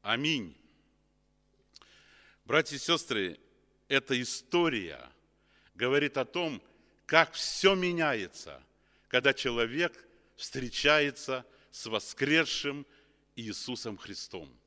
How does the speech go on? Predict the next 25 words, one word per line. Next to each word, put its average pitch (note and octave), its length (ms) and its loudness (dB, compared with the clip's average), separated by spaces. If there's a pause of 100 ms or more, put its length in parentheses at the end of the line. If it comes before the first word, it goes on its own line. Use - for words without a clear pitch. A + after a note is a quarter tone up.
(880)
И G2+ 100 -6
мне F3 140 2
хотелось, F#3+ 460 2
чтобы E3 280 2
мы E3+ 140 2
сейчас F3 440 -2
обратили D#3 540 0
внимание C#3+ 800 0 (460)
на C3 480 -2 (600)
эту D#3 460 -2 (140)
перемену, F3+ 920 0
которая C#3+ 460 0
почти - 600 -4
моментально F#3 840 2
произошла B2+ 760 -2 (300)
в - 80 -18
сердце C#3 400 0
учеников. A2 580 -8 (1200)
До A2 260 4
того, D3 300 4
как C3 200 -10
Иисус C#3+ 400 -8
вошёл A#2 440 -4
в F2 80 -16
дом, C3+ 420 -4